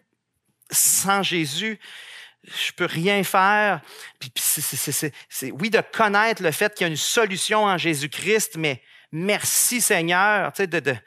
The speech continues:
de faire que je sois sauvé, Seigneur. Donc, si quelqu'un veut enlever cette portion-là de ce qu'est la foi, la, puis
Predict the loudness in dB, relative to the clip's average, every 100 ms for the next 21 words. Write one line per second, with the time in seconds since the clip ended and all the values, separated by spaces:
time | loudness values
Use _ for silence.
0 | -20 -20 -20 _ _ -6 0 0 0 -4
1 | -2 -2 -4 -6 -2 2 2 2 -2 -2
2 | -4 -4 -4 -4 -8 -12 -16 _ _ _
3 | _ _ _ _ _ _ _ _ _ _
4 | -20 -20 _ -8 -4 -4 -2 -4 -2 0
5 | 2 4 2 2 2 2 4 2 2 -2
6 | -4 -4 -2 0 0 2 2 0 -4 -20
7 | -16 -6 -2 -2 2 2 2 -2 -8 -2
8 | 4 4 4 4 0 -4 -18 -20 -20 -20
9 | _ -18